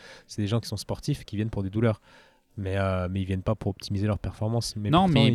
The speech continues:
Speaker 1: ils
Speaker 2: là où tu vas être efficace à un médecin du sport, c'est que tu vas pouvoir agir là où lui, il pourra pas.
Speaker 1: Ouais, mais alors pourquoi, oui, lui qui doit être efficace, mais pourquoi, euh, pourquoi je m'entends beaucoup mieux avec le médecin du sport qu'avec le généraliste ?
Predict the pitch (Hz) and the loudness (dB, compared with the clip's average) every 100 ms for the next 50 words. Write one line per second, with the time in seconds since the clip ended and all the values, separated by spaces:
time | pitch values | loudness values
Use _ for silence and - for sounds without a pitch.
0 | 104 123 135 - 120 120 - 117 - 127 | 4 4 4 4 4 4 4 -2 2 2
1 | - 104 98 101 101 - 165 113 107 - | 4 4 4 2 2 2 0 0 -4 0
2 | 107 - 104 101 104 131 104 104 110 117 | 0 4 4 6 4 4 4 4 4 2
3 | 98 107 165 - _ _ - - - - | 2 2 0 -2 _ _ -20 -20 -20 -20
4 | - _ - 117 165 156 110 113 110 107 | -20 _ 2 6 8 6 6 4 4 2
5 | - - - 139 127 131 143 113 113 139 | -2 -2 4 6 6 4 4 2 0 0
6 | 113 107 107 110 151 135 110 - - 147 | 4 4 4 0 0 2 0 0 4 6
7 | 151 - 117 104 101 101 101 101 107 - | 6 4 0 2 4 4 2 0 -4 -10
8 | - 151 104 98 104 98 - 104 117 - | 0 0 2 -2 -2 -2 -2 0 0 0
9 | 95 95 101 - 113 - - 92 90 92 | -4 -4 -6 -6 -10 -10 -6 -6 -4 -6
10 | - - | -10 -20